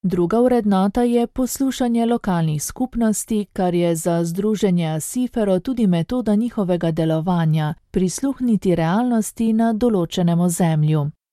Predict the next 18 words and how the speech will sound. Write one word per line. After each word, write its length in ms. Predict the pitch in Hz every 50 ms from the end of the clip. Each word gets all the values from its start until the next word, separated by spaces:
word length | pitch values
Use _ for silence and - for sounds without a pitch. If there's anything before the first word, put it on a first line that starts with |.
| _ _ _ _ _ _ -
Po 120 | 185 175
papeževih 680 | 170 - 180 180 175 190 226 220 233 233 202 202 196 185
besedah 720 | 165 170 170 160 - - 233 233 208 214 190 185 - - 196
je 220 | 185 175 170 170
to 180 | - 240 254 220
zelo 280 | 196 202 185 208 214
pomembno, 760 | - - 185 170 170 180 185 196 208 208 202 190 175 165 165
saj 320 | - - - 180 175 170
se 320 | 165 - - 185 170 165 156
s 120 | - -
tem 320 | - 214 214 220 226 226 208
njihovo 460 | 175 160 160 - 226 214 202 180 175
delo 340 | 165 208 233 240 233 208 185
ne 220 | 185 190 190 190
omeji 360 | 196 190 196 208 220 240 254
na 180 | 240 214 190 170
posamično 840 | - 185 180 175 - - 170 160 156 160 160 - - - 175 170 165
pomoč, 560 | - 170 165 165 175 180 175 165 - -